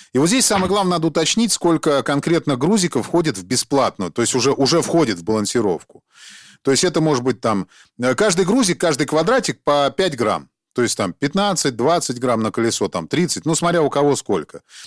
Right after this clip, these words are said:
Вот. И самое главное, э, что ос-, <laughs> понимать, что остальные грузики вам могут просто продавать. А по какой цене вам будут их продавать?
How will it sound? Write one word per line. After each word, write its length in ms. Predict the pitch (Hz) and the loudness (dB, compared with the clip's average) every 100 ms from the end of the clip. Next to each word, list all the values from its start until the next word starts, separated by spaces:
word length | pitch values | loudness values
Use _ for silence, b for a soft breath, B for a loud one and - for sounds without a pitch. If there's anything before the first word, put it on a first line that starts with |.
| B B | B B
Вот. 280 | 139 - - | 0 0 -2
И 140 | 156 190 | 0 0
самое 400 | 147 220 202 190 | 2 0 0 0
главное, 480 | 240 254 202 156 135 | 0 2 2 0 0
э, 800 | 139 139 139 139 135 131 127 123 | 2 2 2 2 2 0 0 -2
что 220 | - 185 | 0 0
ос-, 180 | - 214 | 0 -4
<laughs> 60 | - | -2
понимать, 340 | 156 180 240 | 2 2 4
что 140 | - | 2
остальные 400 | 151 - 160 208 | 0 0 0 0
грузики 380 | 196 180 139 - | 0 0 -2 -2
вам 160 | 123 143 | -2 0
могут 240 | 180 165 | 0 -2
просто 260 | 151 147 131 | 0 0 0
продавать. 580 | 123 127 147 143 90 - B B B B | -2 0 2 2 0 -4 B B B B
А 120 | 110 | 0
по 100 | 156 | 2
какой 360 | 185 180 349 | 0 2 2
цене 300 | 262 240 196 | 4 2 2
вам 200 | 160 143 | 2 2
будут 260 | 127 110 104 | 2 0 0
их 120 | 104 | -2
продавать? 520 | - 110 117 98 73 | 0 0 2 2 -2